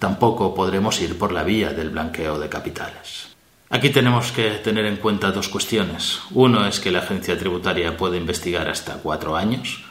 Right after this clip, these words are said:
cuatro años anteriores desde el momento en un último en el que se produjo la declaración,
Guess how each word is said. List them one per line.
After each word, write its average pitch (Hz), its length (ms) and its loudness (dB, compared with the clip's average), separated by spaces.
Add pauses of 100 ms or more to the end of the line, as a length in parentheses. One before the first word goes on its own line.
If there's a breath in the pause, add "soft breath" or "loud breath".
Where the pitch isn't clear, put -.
cuatro 90 360 0
años 82 280 -2
anteriores 82 520 -2
desde 98 300 0
el 90 80 0
momento 90 540 0
en 85 160 -2
un 98 240 0
último 110 580 4
en 87 120 -4
el 85 120 -4
que 85 120 -4
se - 120 -4
produjo - 420 -4
la 92 120 0
declaración, 117 720 4